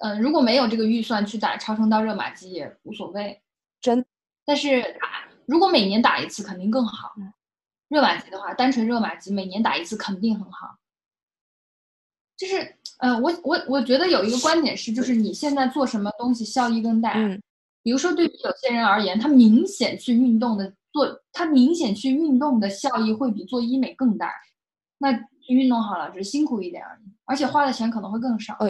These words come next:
Speaker 2: 运动对整个人皮肤状态和，就是，就，就对皮肤状态可以起，起到这么大的帮助吗？
Speaker 1: 就
Speaker 2: 虽然我知道好，但我没有想到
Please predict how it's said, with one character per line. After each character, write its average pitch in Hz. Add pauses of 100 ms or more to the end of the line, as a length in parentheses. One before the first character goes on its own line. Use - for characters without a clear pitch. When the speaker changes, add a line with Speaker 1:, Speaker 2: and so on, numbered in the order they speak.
Speaker 2:
运 277
动 277
对 269
整 196
个 190
人 220
皮 -
肤 226
状 240
态 233
和， 175 (680)
就 220
是， 208 (380)
就， 277
就 -
对 294
皮 226
肤 226
状 247
态 247 (160)
可 214
以 214
起， -
起 -
到 170
这 262
么 247
大 -
的 - (100)
帮 151
助 262
吗？ 131
Speaker 1:
就 -
Speaker 2:
虽 285
然 294
我 202
知 196
道 277
好， -
但 226
我 202
没 170
有 185
想 208
到 170